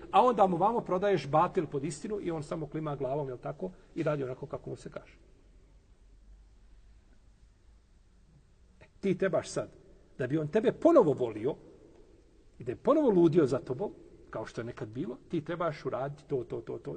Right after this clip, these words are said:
I onda je spomenuo tako nekoliko onih, a, kufrijata koje treba da učini, koje treba da izvrši i da šeitan ne budu zadovoljni. U protivnom nema drugi put informacije. Pa je taj ustupak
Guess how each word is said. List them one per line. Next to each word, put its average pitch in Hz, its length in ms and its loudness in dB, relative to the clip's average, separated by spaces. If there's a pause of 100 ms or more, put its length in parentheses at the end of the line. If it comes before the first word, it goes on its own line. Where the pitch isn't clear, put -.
(120)
I 233 60 -4
onda 160 200 0
je 135 80 -2
spomenuo 135 360 -6
tako 143 340 -8 (320)
nekoliko 175 500 -6 (440)
onih, 135 280 -6 (580)
a, - 120 -10 (360)
kufrijata 147 580 0
koje 117 200 -4
treba 135 240 -2
da 120 80 -4
učini, 175 340 -4
koje 120 160 -4
treba 127 200 -4
da 123 80 -4
izvrši 139 420 -4
i 233 160 -10
da 143 80 -4
šeitan 127 300 -6
ne 147 100 -10
budu 156 120 -6
zadovoljni. 135 400 -10 (320)
U - 80 -10
protivnom 147 420 -6
nema 160 260 -4
drugi 147 280 -6
put 175 200 -8
informacije. 208 580 -10 (4000)
Pa 127 80 -4
je 120 80 -4
taj 156 180 0
ustupak - 600 -8